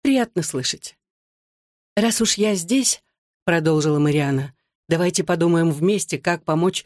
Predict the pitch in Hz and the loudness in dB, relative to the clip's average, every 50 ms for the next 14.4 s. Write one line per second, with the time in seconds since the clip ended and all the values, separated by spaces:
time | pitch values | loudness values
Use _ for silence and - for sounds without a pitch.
0 | _ _ - 190 175 - - 175 165 180 185 - 196 190 196 185 - _ _ _ | _ _ -4 -4 -2 -2 0 0 0 0 0 0 0 0 0 -2 -4 _ _ _
1 | _ _ - - 190 190 185 147 - 208 190 - 190 - - - 196 190 - 170 | _ _ -2 0 2 2 0 0 -2 -2 -2 -2 -2 -2 -2 -2 -4 -2 -2 -2
2 | 139 127 127 131 147 151 _ _ _ _ _ _ _ _ _ _ _ _ _ _ | -2 -2 -4 -6 -8 -12 _ _ _ _ _ _ _ _ _ _ _ _ _ _
3 | _ _ _ _ _ _ - 185 226 226 196 170 131 - - 156 127 135 143 139 | _ _ _ _ _ _ 0 0 2 2 0 -2 -4 -6 -6 -4 -2 0 0 2
4 | 151 202 262 - _ 165 143 - - - - 190 202 233 240 208 _ _ _ _ | 2 0 0 -2 _ -8 -6 -4 -6 -4 -2 0 0 0 -2 -4 _ _ _ _
5 | _ _ - 170 160 143 156 151 156 _ - 160 139 151 160 185 208 - - - | _ _ -2 0 0 2 0 0 -2 _ -4 -2 0 0 0 0 0 -2 -6 -10
6 | 185 - - - - - 127 - - - - _ _ _ _ _ _ _ _ _ | -8 -6 -6 -6 -6 -6 -8 -10 -12 -16 -18 _ _ _ _ _ _ _ _ _
7 | _ _ _ _ _ _ _ - 185 185 185 185 - 262 311 311 294 262 - 220 | _ _ _ _ _ _ _ 0 0 0 0 0 0 0 2 2 2 2 2 0
8 | 208 208 214 226 226 214 180 160 147 180 185 196 196 185 180 170 165 156 151 147 | 0 2 2 2 2 0 -2 -2 -2 0 2 2 2 2 2 2 2 2 2 2
9 | 143 135 143 139 135 123 135 127 - - - 214 233 226 - _ _ _ _ _ | 0 0 0 -2 -2 -2 -2 -4 -4 -4 -2 -2 -2 -2 -4 _ _ _ _ _
10 | - - 202 202 - - - 202 202 202 190 190 185 175 147 143 160 160 156 - | -4 -4 -4 -4 -6 -6 -2 0 2 2 2 2 2 0 0 -2 -2 -2 -2 -2
11 | 180 - 196 165 180 170 147 139 131 - - 151 - - _ _ _ _ _ _ | -2 -2 -2 -2 -2 0 0 -2 -4 -4 -6 -12 -14 -16 _ _ _ _ _ _
12 | _ _ _ _ _ _ _ _ - 175 160 - 175 160 - 247 277 294 - - | _ _ _ _ _ _ _ _ -2 -2 -2 -2 -2 -2 0 0 0 -2 0 0
13 | 175 180 175 170 160 - 202 196 190 190 190 190 185 - - 180 - 190 170 151 | 0 2 2 2 2 0 0 2 2 2 2 2 0 -2 -6 -4 -4 -2 -2 0
14 | 147 190 - - - 175 175 165 | -2 -2 -2 -2 -2 -4 -4 -4